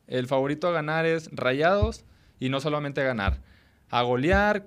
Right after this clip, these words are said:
que por cómo viene jugando, que por que está en primer lugar, tiene seis puntos de diferencia del segundo lugar, que por lo que quieras. Vamos a enfocarnos en nosotros,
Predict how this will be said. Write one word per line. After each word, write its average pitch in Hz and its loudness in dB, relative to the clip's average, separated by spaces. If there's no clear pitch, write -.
que 131 0
por 127 -2
cómo 117 -2
viene 123 0
jugando, 190 0
que 139 -2
por 113 -4
que 113 2
está 113 -2
en 123 2
primer 139 0
lugar, 143 4
tiene 143 2
seis 143 2
puntos 139 -4
de 127 0
diferencia 127 -4
del 123 -2
segundo 127 -6
lugar, 185 0
que 131 2
por 131 0
lo 120 0
que 117 -12
quieras. - -6
Vamos 170 2
a 214 2
enfocarnos 185 -2
en 117 -4
nosotros, - -8